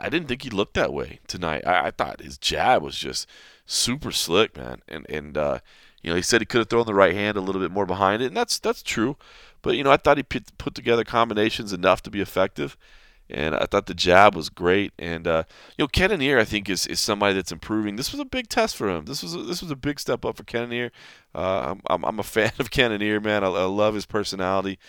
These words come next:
Um, but, you know, he's, he's struggled against the upper echelon of the division. And, uh, you know, I think this was kinda one of those, those growing pains type of fights for Jared Cannonier, uh, you know, who's, who's no spring chicken,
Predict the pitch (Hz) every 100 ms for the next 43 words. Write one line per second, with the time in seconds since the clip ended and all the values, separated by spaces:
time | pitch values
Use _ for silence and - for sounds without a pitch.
0 | - - _ - 90 90 90 95 92 -
1 | 92 113 139 127 120 151 - 156 147 131
2 | 107 104 92 92 - 98 82 95 - 98
3 | 92 87 82 80 90 82 73 _ _ -
4 | - - - _ - 87 87 87 76 123
5 | 107 117 104 95 92 - 101 90 90 85
6 | 80 - - 80 85 92 92 90 85 98
7 | 90 85 85 78 - - - 104 78 -
8 | - 87 76 - 80 87 85 - 85 82
9 | 87 85 - - - - _ - 78 71
10 | 101 101 107 - 123 175 180 139 - -
11 | 139 123 101 - 156 - 87